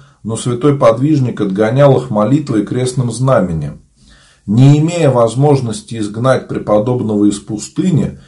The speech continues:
бесы научили злых людей причинять ему вред. Однажды к святому пришли разбойники, думая найти у него какие-то сокровища. Узнав о их приходе,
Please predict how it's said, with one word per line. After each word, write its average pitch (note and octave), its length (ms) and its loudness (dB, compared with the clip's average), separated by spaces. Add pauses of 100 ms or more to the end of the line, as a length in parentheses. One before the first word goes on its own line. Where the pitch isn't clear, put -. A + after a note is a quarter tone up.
(240)
бесы A#2+ 680 2
научили B2+ 680 0
злых C3+ 440 2
людей B2 360 2
причинять C3 640 -2
ему C3 180 2
вред. F2+ 420 -4 (680)
Однажды B2+ 600 0
к - 40 -8
святому B2 580 0
пришли A2+ 360 0
разбойники, G#2+ 960 -2 (260)
думая B2+ 460 4
найти A2+ 440 0
у C#3+ 80 6
него A2 300 0
какие-то A2 500 -6
сокровища. G#2+ 920 -2 (460)
Узнав C3+ 600 2
о A2+ 120 0
их B2 180 -4
приходе, C3 720 -2